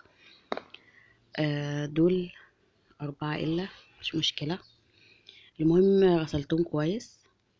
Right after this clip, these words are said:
حطيت عليهم، آه، شوية خل، وسبتهم شوية طبعًا في المية عشان ينزلوا أي حاجة تراب، أي حاجة فيهم،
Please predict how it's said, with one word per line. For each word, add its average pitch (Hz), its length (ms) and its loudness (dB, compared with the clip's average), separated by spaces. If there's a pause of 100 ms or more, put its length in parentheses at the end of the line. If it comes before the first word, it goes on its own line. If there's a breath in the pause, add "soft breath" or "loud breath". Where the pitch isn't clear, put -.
(160)
حطيت 156 300 -12
عليهم، 156 600 0
آه، 139 420 -6 (460 soft breath)
شوية 151 320 -2
خل، 175 260 -2 (2500)
وسبتهم - 480 -2
شوية 160 240 0
طبعًا 151 280 -4
في - 120 -12
المية 151 400 -4 (1120 soft breath)
عشان 156 200 -2
ينزلوا 156 560 0
أي 160 180 2
حاجة 151 280 -4
تراب، 147 380 -4 (100)
أي 151 160 -2
حاجة 151 300 -6
فيهم، 160 400 -6